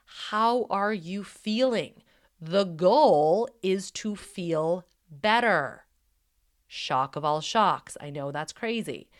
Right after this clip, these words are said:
So self-assess, self-audit, be honest with yourself. Are you feeling tired? Are you feeling anxious?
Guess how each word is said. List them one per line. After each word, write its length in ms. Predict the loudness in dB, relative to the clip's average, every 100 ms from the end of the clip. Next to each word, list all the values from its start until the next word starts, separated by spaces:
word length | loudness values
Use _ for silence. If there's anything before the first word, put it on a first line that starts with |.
| -20 -20 -20 _
So 300 | -6 -2 -2
self-assess, 1300 | -4 -6 -2 0 -2 -10 -12 -10 -2 0 0 -4 -18 _
self-audit, 1040 | -10 -2 -2 -2 -6 -6 -2 -2 -4 -8
be 200 | -10 -10 -8
honest 460 | -6 -4 -6 -6
with 200 | -8 -8
yourself. 500 | -8 -10 -10 -12 -14 _ _ _ _ -14
Are 80 | -12
you 160 | -12
feeling 360 | -10 -8 -6 -8
tired? 720 | -12 -8 -6 -4 -8 -12 -20 _ _ -12
Are 120 | -10
you 120 | -10
feeling 400 | -10 -8 -6 -8 -10
anxious? 680 | -8 -8 -6 -8 -10 -12 -20